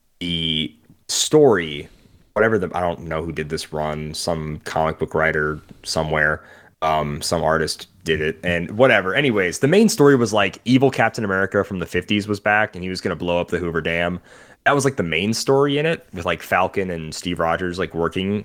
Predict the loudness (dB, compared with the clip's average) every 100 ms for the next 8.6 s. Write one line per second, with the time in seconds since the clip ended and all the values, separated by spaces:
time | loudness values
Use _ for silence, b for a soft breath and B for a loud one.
0 | _ 0 0 2 -2 -4 -14 B B -2
1 | 2 4 2 0 2 2 2 0 0 4
2 | 4 4 0 0 -2 -2 -4 0 2 4
3 | 2 2 0 0 0 -2 0 2 4 2
4 | 0 -10 -2 2 4 4 0 -6 _ -4
5 | 0 0 0 -2 0 2 2 0 -2 -2
6 | 0 2 2 0 -2 -6 _ -6 -6 -4
7 | -4 -2 -2 -2 -6 0 0 0 -2 -2
8 | -2 -2 -4 -10 -18